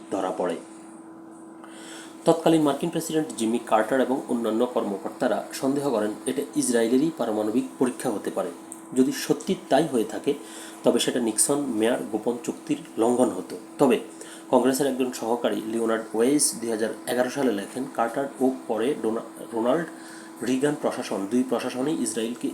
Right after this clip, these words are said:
ইঙ্গিত করা <coughs> গোয়েন্দা তথ্যগুলো উপেক্ষা করে বা গুরুত্ব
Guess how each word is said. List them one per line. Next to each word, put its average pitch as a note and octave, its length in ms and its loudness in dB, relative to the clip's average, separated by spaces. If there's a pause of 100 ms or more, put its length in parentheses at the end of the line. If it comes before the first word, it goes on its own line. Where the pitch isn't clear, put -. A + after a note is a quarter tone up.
ইঙ্গিত C#3 280 0 (260)
করা A2+ 260 -2 (120)
<coughs> - 1040 12
গোয়েন্দা B2+ 260 8
তথ্যগুলো C#3 440 4
উপেক্ষা C3 380 0 (100)
করে D3 340 2
বা G2+ 200 -2 (100)
গুরুত্ব C3 420 4